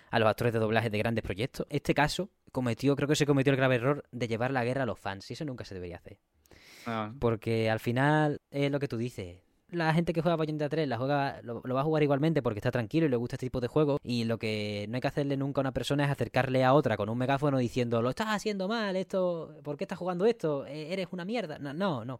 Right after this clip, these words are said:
Speaker 1: Eso nunca se debe hacer. Si hay una lucha que haya que, lu-, que tenga que ser hecha, que se haga, pero en los términos que se tienen que hacer, no tirando a la gente a lo-, a los leones, al fin y al cabo. Que tratando las cosas en lo privado y habiendo mecanismos como sindicatos se puede hacer una propuesta mucho más productiva que la que acabó siendo.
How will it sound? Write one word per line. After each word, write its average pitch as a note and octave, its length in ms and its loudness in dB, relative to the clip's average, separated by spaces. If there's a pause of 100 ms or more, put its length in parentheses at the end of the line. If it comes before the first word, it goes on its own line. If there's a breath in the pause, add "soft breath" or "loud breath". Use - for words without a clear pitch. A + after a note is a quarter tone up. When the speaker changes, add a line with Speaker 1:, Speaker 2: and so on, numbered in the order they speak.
Speaker 1:
Eso C#3+ 180 2
nunca D3+ 200 4
se B2+ 100 4
debe B2 100 4
hacer. G2 320 -2
Si B2+ 220 2
hay E3+ 120 8
una F#3+ 120 6
lucha F3+ 360 6
que D#3+ 100 0
haya D3+ 120 2
que, B2+ 640 -2 (100)
lu-, C3 340 -2 (300)
que - 120 -8
tenga D3 200 4
que D3 100 0
ser C#3 380 0
hecha, D#3+ 380 -2 (440 soft breath)
que B2+ 120 0
se A#2+ 180 2
haga, D3 300 4 (300 soft breath)
pero A#2+ 180 4
en A#2+ 80 0
los A2 100 0
términos B2+ 300 2
que B2+ 80 -8
se C3 80 -2
tienen B2 200 0
que A2 60 0
hacer, F#2 260 -2
no G2 120 -4
tirando G#2+ 300 -2
a - 20 -2
la F#2+ 80 -2
gente F#2+ 320 -8
a F2 80 -6
lo-, F2 360 -8
a A2 80 0
los G2 140 2
leones, F#2 340 -2
al F2+ 60 -14
fin F#2 140 -8
y - 20 -8
al F2 80 -8
cabo. G2 260 -6 (220)
Que C#3+ 80 -6
tratando D#3 300 -2
las D3 100 -2
cosas C#3+ 240 -2
en C3 80 0
lo B2 60 0
privado E3 360 0
y D3+ 60 2
habiendo C3 240 -2
mecanismos B2+ 380 -4
como A#2+ 160 -6
sindicatos C#3 480 -4
se - 80 -6
puede A#2+ 100 -4
hacer B2+ 120 -6
una B2 80 -4
propuesta B2 340 -6
mucho B2 180 -6
más A#2 80 -4
productiva A#2+ 540 -4
que B2+ 80 -4
la A2+ 100 -6
que A2 60 -8
acabó G2+ 260 -8
siendo. B2 420 -6